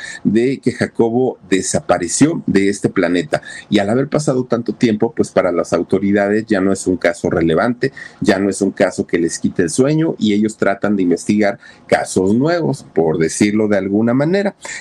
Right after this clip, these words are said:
Pero fíjense ustedes cómo es que de pronto Jacobo se convierte, el hermano de Ari Telch, se convierte en un personaje tan mediático, pero además de todo,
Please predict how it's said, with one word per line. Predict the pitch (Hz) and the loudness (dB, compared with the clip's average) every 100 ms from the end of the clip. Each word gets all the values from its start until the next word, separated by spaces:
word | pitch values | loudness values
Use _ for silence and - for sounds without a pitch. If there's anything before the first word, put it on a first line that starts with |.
| - | 2
Pero | 180 170 175 | 4 4 0
fíjense | 151 202 262 - | -2 -2 0 -2
ustedes | - 127 123 - | 2 2 2 0
cómo | 135 131 127 | 0 2 0
es | - | -2
que | - 208 - | 0 0 0
de | - | -2
pronto | - 104 104 110 - - 110 - | 0 0 2 0 -2 -12 -18 -4
Jacobo | 123 104 - 131 | -2 0 0 0
se | 151 - | -2 -2
convierte, | 104 101 110 104 - 110 - | 0 2 2 2 0 -2 0
el | 95 87 | 0 2
hermano | 80 95 160 131 | 2 2 2 0
de | 95 | 0
Ari | - | -2
Telch, | - 87 - - | -2 -2 -2 -8
se | - | -4
convierte | - 90 98 98 - 107 - - | -2 0 2 0 0 -2 -2 -4
en | - 110 | 0 0
un | 127 | 0
personaje | 147 151 123 107 - 110 - | -2 0 2 0 0 -4 2
tan | 117 117 | 2 4
mediático, | 113 107 90 - - 104 | 2 0 0 -4 0 0
pero | 113 120 | 2 0
además | 202 330 | 0 0
de | 381 | 0
todo, | 381 131 151 | 0 0 0